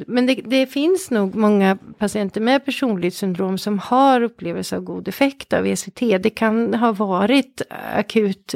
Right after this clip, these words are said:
räddande i en situation där man var väldigt nedstämd, hade väldigt höga suicidtankar och så fick man E C T och sen så räddade det där livet. Det viktiga då är att man inte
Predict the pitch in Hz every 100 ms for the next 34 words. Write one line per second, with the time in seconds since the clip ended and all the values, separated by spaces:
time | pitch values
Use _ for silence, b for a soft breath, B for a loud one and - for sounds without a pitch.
0 | - 208 196 180 185 190 185 190 214 208
1 | 202 - 208 190 190 185 190 185 190 196
2 | 214 220 220 208 - _ _ _ _ 202
3 | 196 185 190 - B B B B - 254
4 | 220 190 - 208 208 208 196 202 202 -
5 | 208 180 185 202 - 226 - 202 185 180
6 | 196 180 196 B B B B - 208 -
7 | 208 220 220 202 190 190 - - 254 240
8 | 220 196 202 202 - 190 - 190 190 185
9 | 190 185 175 180 180 185 196 208 220 B
10 | B - 214 240 240 - 254 302 233 202
11 | 196 208 180 185 190 220 247 240 - 180
12 | 185